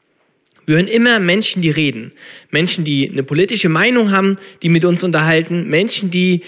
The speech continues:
irgendwas anderes in uns sehen. Menschen, die sagen, wie wir aussehen, was sie toll finden, was sie nicht toll finden. Wir haben immer Stimmen, die irgendwas zu uns sagen.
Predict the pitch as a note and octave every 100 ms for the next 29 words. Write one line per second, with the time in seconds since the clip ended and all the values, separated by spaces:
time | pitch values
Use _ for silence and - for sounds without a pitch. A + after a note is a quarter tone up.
0 | - - - F3 F3 E3+ G3+ A3 G#3 G3+
1 | - F#3+ F3 D#3 - A3+ A#3 - D#3+ G3+
2 | - D#3+ C3+ E3 G3+ G#3+ G3+ G3+ D#3 C#3+
3 | - A3+ B3+ - A3 F#3 D3+ D3+ - G#3+
4 | G#3+ G#3 F3 C#3+ - F#3+ A3 - F#3 -
5 | F3 F3 - - - - C#3+ D#3+ E3+ A3
6 | G#3+ - G3+ G3+ F3+ E3 G3 G#3 F#3+ E3+
7 | - D#3+ D3+ C#3 C#3 A2+ C#3